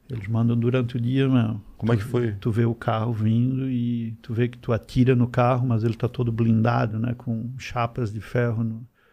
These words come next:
Speaker 1: no vidro. Daí ele chega o mais próximo possível e explode o carro, né?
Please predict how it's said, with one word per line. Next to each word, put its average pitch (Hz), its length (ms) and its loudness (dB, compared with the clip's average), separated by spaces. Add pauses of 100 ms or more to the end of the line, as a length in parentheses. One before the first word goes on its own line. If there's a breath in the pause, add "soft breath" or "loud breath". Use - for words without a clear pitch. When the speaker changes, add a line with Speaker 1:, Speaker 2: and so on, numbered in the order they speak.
(480 soft breath)
Speaker 1:
no 123 100 -6
vidro. 113 240 0
Daí 117 140 4
ele 117 120 4
chega 120 320 2
o 113 40 6
mais 117 300 4
próximo 123 540 -2
possível 120 500 -4
e - 20 -6
explode 120 540 -2
o 120 40 -4
carro, 120 440 -6
né? 117 140 -10